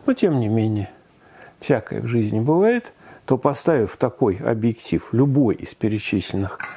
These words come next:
на камеру с разрешением до двадцати пяти мегапикселей, вполне достаточно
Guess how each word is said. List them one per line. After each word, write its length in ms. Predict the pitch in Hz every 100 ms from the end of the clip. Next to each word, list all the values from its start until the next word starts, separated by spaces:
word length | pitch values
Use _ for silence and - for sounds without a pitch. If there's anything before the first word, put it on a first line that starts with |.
| - -
на 120 | 139
камеру 440 | - 160 120 107
с 100 | -
разрешением 760 | 131 110 135 143 - 110 95 95 - - - - - -
до 220 | 143 226
двадцати 480 | 175 151 151 - 165
пяти 260 | 151 - 147
мегапикселей, 680 | 135 131 135 - 104 - - - _ _ -
вполне 460 | - 185 196 190
достаточно 640 | 143 151 - 98 - -